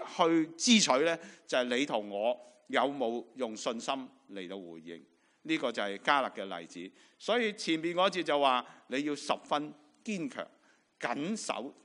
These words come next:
遵行，唔好偏左，唔好偏右。弟兄姊妹，我哋嚟到去諗一諗，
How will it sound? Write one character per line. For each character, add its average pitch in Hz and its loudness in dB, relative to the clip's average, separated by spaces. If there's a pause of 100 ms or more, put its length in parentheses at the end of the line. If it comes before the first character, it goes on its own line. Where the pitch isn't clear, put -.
遵 208 -2
行， 92 -8 (220)
唔 107 -12
好 107 -4 (100)
偏 175 -8
左， 95 -6
唔 104 -14
好 85 -10
偏 127 -8
右。 101 -6 (880)
弟 156 0
兄 196 -2
姊 165 -2
妹， 135 -4 (400)
我 196 -6
哋 175 -4
嚟 151 -4
到 165 -4
去 180 -4
諗 165 -2
一 190 -2
諗， 151 -4